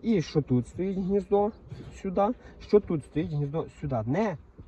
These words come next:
та сторона тут гнізда, та сторона тут гнізда. А докупи. Та гріє ту, та гріє ту.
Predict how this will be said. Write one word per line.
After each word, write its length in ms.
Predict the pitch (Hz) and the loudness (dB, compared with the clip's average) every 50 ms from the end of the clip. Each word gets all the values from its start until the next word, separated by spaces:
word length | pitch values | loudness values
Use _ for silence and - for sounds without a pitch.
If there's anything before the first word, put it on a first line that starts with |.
| - - | -12 -4
та 160 | - - 151 | 0 0 0
сторона 300 | - - 143 139 139 131 | 0 0 0 0 0 0
тут 220 | 127 - 208 202 208 | -2 -4 -4 -4 -4
гнізда, 400 | 180 180 180 170 165 170 170 160 | -4 -4 -6 -6 -6 -6 -6 -6
та 140 | - 143 143 | -6 -8 -8
сторона 320 | - - 151 147 147 143 | -6 -4 -4 -2 -2 -2
тут 180 | 135 143 131 110 | -2 -4 -6 -4
гнізда. 300 | 110 113 107 101 107 - - - - - 131 - | -6 -6 -4 -2 -4 -4 -4 -8 -18 -18 -10 -4
А 160 | - 165 170 | 0 0 2
докупи. 520 | 156 170 190 - - - 143 - - 101 - | 2 0 0 0 0 0 0 0 0 -4 -2
Та 200 | - 175 170 147 | 2 4 4 4
гріє 340 | 123 123 131 160 143 131 131 | 4 4 2 2 2 2 0
ту, 260 | 131 - - 220 214 | -2 0 -2 0 0
та 200 | - - 165 170 | -2 -2 -2 -2
гріє 280 | 180 175 165 175 165 151 | 0 -2 -2 -2 -4 -4
ту. 260 | - - 160 123 98 | -4 -2 -4 -4 -4